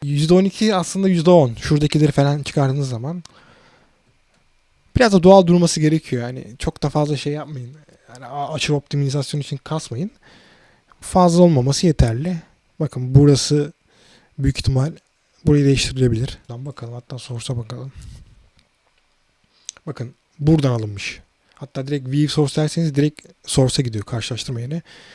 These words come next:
Daha deminki bastığımız şey probiyotik. Burada benzer içerik görülmüş. Onu da bakalım hangisi. Burası.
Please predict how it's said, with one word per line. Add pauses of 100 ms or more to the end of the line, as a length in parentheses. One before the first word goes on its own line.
(260)
Daha
deminki
bastığımız
şey (180)
probiyotik. (100)
Burada (360)
benzer
içerik
görülmüş.
Onu
da
bakalım
hangisi. (100)
Burası.